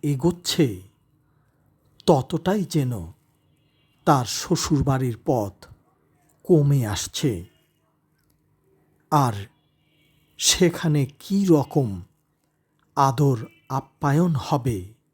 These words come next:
সে কিভাবে প্রথমটা সামাল দেবে, তার লজ্জা করবে কি না, এসব সাত পাঁচ ভাবতে ভাবতে যেন এক ঘোরের মধ্যে দিয়ে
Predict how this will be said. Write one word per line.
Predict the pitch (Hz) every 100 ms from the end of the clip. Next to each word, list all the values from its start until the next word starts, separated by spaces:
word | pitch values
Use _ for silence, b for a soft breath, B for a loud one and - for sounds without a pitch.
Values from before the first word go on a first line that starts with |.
| _ _ _ _ _ _ _ _
সে | - - 170
কিভাবে | 160 - 220 214 135 151 127 101 87 - _ _ _ _ _ _ _ _ _ -
প্রথমটা | 214 - 190 151 - 139
সামাল | 120 - 143 131 165 190
দেবে, | 151 120 117 82 82 _ _ _ _ _ _ _ _ _
তার | 160 147 123
লজ্জা | 107 123 151 - - 165
করবে | 143 151 131 143
কি | - - 156
না, | 131 95 95 _ _ _ _ _ _ _ _ _ _ _
এসব | - 151 - 143 127
সাত | - - 151 147 -
পাঁচ | - 127 113 - - _ _ _ _ _ _ - 135
ভাবতে | - - 156 - 170
ভাবতে | - - 139 _ 143 113 92 - _ _ _ _ _ _ _ _ -
যেন | 151 170 143 139
এক | 135 131 _
ঘোরের | - - 170 208 180
মধ্যে | 147 143 - -
দিয়ে | 127 143 127 98